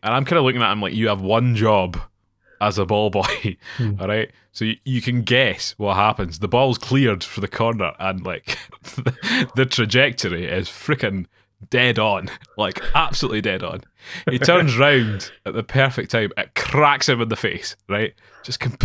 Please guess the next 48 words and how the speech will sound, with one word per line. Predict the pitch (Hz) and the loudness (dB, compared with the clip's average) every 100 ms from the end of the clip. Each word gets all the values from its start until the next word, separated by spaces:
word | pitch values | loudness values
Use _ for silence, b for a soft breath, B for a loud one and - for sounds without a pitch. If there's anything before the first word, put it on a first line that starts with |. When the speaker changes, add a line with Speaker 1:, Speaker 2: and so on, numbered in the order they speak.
| - | 2
Speaker 1:
completely | - - 226 196 - 160 - | 0 2 4 4 2 2 4
nails | 170 185 - | 2 2 2
him | 156 127 | 0 2
in | 139 | 0
the, | 113 175 B | -2 -4 B
and | 139 | 2
because | 147 247 | 4 2
Speaker 2:
Oh, | 381 | 2
Speaker 1:
it's | - | 0
come | - 226 | 2 2
Speaker 2:
God. | 107 | 2
Speaker 1:
from | - | 2
s-, | 135 - - - - | 0 0 -2 -6 -8
'cause | 277 | -4
it's | 359 | -4
come | 320 254 | -2 -2
from | 180 | -4
so | - | -4
far, | 175 - 226 180 | -4 -2 -2 -2
this, | 233 - | -4 -6
this | 392 392 | -6 -4
would | 359 | -4
have | 233 | -2
been, | 202 165 | -2 -2
you | 165 | -2
know, | 175 165 - B B B B B B - | -2 -2 -4 B B B B B B -4
a, | 131 127 - | -2 -2 -2
a | |
League | 143 175 - | 0 0 -2
Two | - 208 | -4 -2
ball | 143 139 131 110 - - | 2 4 4 2 -4 -10
at | - - | -8 -2
sub-zero | - 156 123 160 131 | -2 0 0 0 2
temperatures | 147 151 143 - 110 - | 2 0 -2 -2 -2 -2
is | 104 | -2
not | 123 151 208 | 0 0 0
gonna | 170 | 0
be | 139 | 0
a | 123 | 0
pleasant | 147 143 123 123 | 2 2 2 0
thing | 131 123 | 0 0
to | |
hit | 113 | 0
you | 113 | 0
in | 107 | 0
Speaker 2:
Nah. | 107 | -2
Speaker 1:
the | |
face. | 131 131 - | -2 -4 -6